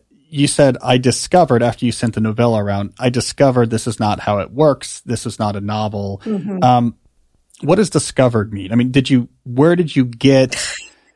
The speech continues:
Speaker 1: did you, where did you get, did you get insider informa-, I wanna know about how you figured out, "Oh, this is how the industry works," that re-, refocusing of your effort.
Speaker 2: It's just, it's so embarrassing to, to, you know,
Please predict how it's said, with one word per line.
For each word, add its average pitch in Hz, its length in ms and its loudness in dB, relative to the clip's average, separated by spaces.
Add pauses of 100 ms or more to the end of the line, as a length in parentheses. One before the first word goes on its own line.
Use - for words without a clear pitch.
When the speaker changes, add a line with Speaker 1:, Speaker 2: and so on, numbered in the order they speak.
(280)
Speaker 1:
did 156 200 -2
you, - 40 -6
where 170 160 6
did 226 140 4
you 214 60 4
get, 190 260 0
did 143 160 2
you 139 60 0
get 202 200 2 (180)
insider 170 520 2
informa-, 127 680 -2
I 147 60 0
wanna 180 180 4
know 151 240 6
about 127 380 2
how 151 100 4
you 151 140 4
figured 131 300 4
out, 120 340 4
"Oh, 120 80 4
this 127 240 0
is 120 80 -2
how 123 120 2
the 120 160 -2
industry 113 440 -4
works," 107 480 -4
that 104 280 -2
re-, 117 260 -4
refocusing 117 920 -4
of 101 100 -8
your 104 140 -8
effort. 92 360 -12 (1200)
Speaker 2:
It's - 220 0
just, 415 240 4
it's - 180 0
so 349 220 0
embarrassing 165 720 -4
to, 202 320 -4
to, 190 300 -2
you 214 160 0
know, 165 300 -4